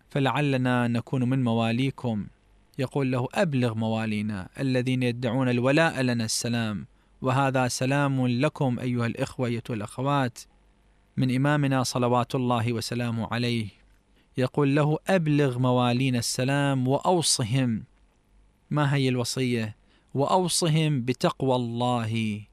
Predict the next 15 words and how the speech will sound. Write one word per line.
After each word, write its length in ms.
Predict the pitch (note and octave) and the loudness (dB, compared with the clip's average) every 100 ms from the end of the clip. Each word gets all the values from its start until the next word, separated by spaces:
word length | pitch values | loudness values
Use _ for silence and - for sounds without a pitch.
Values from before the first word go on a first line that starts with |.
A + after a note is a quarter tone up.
| _ _ _ _ _ _ _ - | _ _ _ _ _ _ _ -6
والعمل 680 | A#2+ B2+ A#2 C#3 D3 C#3 | -2 0 0 -2 0 0
الصالح". 1000 | C3 - - D#3 D#3+ D3 B2 A2 - - _ _ _ _ _ _ _ _ _ | 0 0 0 0 2 2 0 -2 -6 -12 _ _ _ _ _ _ _ _ _
ولا 280 | F#3 G#3+ E3+ | -2 0 0
أريد 260 | C#3 C3+ | 0 -2
أن 180 | - C3 | -2 -6
أقف 320 | - - B2+ | -6 -8 -4
على 320 | B2 A#2+ B2 A#2 | -4 -4 -4 -6
فقرة، 720 | - C3+ D3+ C#3 B2 B2+ B2 | -6 -4 -2 -2 -4 -6 -6
فقرة، 560 | - D3 C3 B2 B2+ A#2 | -6 -4 -4 -4 -4 -6
فقرة، 640 | - B2+ C3 A#2+ C3 A2+ G2+ - _ _ _ | -6 -6 -6 -6 -6 -6 -8 -12 _ _ _
فإنكم 640 | - C#3 B2+ B2 A2+ B2+ A2+ | -8 -4 -2 -2 -2 -4 -4
تعرفون 920 | - G2 G#2+ - C3+ B2+ A#2+ A2+ A2+ - _ _ _ _ - | -4 -4 -4 -6 -4 -2 -2 -4 -6 -12 _ _ _ _ -6
معناها 1080 | B2+ A2+ A#2+ C3 C3+ A2+ A#2+ A#2+ A2+ A2 | -4 -4 -2 0 0 0 0 -2 -2 -6
وأبعادها 1040 | - A#2+ A2 - B2 B2 A#2 G#2 A2 G#2+ - | -6 -4 -4 -4 -4 -2 -2 -2 -2 -4 -8
التربوية. 840 | - B2 A2+ A#2 C3+ C#3 A#2+ G2+ | -10 -8 -6 -4 -2 0 0 -4